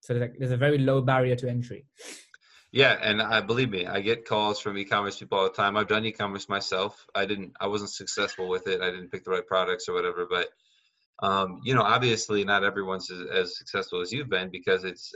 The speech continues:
Speaker 2: it's, um, although there's low barriers to entry, you have to run the ads the right way and optimize the right way, do the right customer service, and this, you can't scale if you don't have it all put together.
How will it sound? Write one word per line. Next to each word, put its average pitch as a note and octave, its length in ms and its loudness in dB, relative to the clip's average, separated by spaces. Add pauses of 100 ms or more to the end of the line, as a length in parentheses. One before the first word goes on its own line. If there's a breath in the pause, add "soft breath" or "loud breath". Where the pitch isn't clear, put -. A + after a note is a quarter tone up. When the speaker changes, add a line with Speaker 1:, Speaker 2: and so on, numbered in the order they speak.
(100)
Speaker 2:
it's, - 240 -14
um, F2+ 580 -4
although G2 320 -2
there's G2 320 -4
low G2 180 -2
barriers F#2 320 0
to F#2+ 80 -4
entry, F#2+ 240 -8
you F#2 80 -6
have F#2+ 200 -2
to F#2 80 -6
run F#2 180 -2
the F2+ 80 -4
ads F#2+ 320 -2
the F#2+ 80 0
right F2+ 180 2
way F#2 320 0
and F2 220 -10
optimize F#2+ 440 -6
the F#2+ 60 0
right F#2+ 140 4
way, F#2 340 2
do F#2+ 60 -8
the F#2 80 -6
right F#2+ 200 0
customer F#2 320 -8
service, F#2 540 -2
and F2+ 140 -14 (560 soft breath)
this, G2+ 220 -4
you G#2 80 -8
can't A2 200 0
scale G#2+ 320 2
if F#2 60 -2
you F#2+ 60 -6
don't F#2 100 0
have F#2 160 0
it F2+ 40 -4
all F2 280 -4 (320)
put G#2 140 -4
together. F#2 380 -4